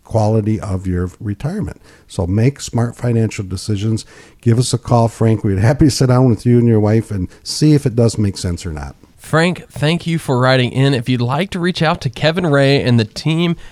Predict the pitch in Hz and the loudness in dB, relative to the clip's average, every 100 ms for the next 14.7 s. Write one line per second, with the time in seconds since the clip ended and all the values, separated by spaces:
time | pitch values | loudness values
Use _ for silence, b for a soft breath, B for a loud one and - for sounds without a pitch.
0 | B 120 113 127 127 131 113 127 123 123 | B -4 0 0 2 -2 0 0 2 2
1 | 120 - 143 - 120 170 214 214 - 147 | 0 -4 -8 -4 -2 -2 -2 -2 0 2
2 | 135 110 113 - 143 170 - 147 156 143 | 0 -2 -6 -2 -2 -2 0 -2 0 0
3 | 147 139 131 143 143 - - 127 127 120 | 0 -2 -2 0 0 -2 -2 0 0 -2
4 | - - 147 131 123 131 120 110 110 101 | -6 -4 0 0 0 0 0 0 -4 -2
5 | - 220 - - 123 113 - - 147 160 | -2 -2 -4 -4 0 0 -4 -6 -4 -2
6 | 143 139 135 135 131 - 131 135 131 - | -2 -2 0 0 -2 -6 -2 0 0 -2
7 | 127 120 120 - - 143 139 139 127 B | -4 -2 -2 -6 -2 0 2 2 0 B
8 | B - 131 127 127 113 123 131 131 127 | B -6 -2 2 2 2 2 2 0 -2
9 | - 123 123 113 117 120 110 - 104 - | 0 0 2 2 0 0 -2 -2 -8 -4
10 | 123 110 104 113 117 170 - B - 160 | -2 0 0 0 0 -2 -6 B -4 -2
11 | 220 233 220 165 233 202 160 180 156 143 | 0 0 -2 0 -2 -2 -2 -2 0 -2
12 | 151 131 160 147 131 147 143 123 139 101 | -2 -4 -2 -2 -2 0 2 2 0 0
13 | 107 - 165 - 127 127 135 120 117 127 | -4 -4 -6 -4 -2 0 0 0 0 -2
14 | - 131 107 147 185 196 | -2 -2 0 0 -2 -4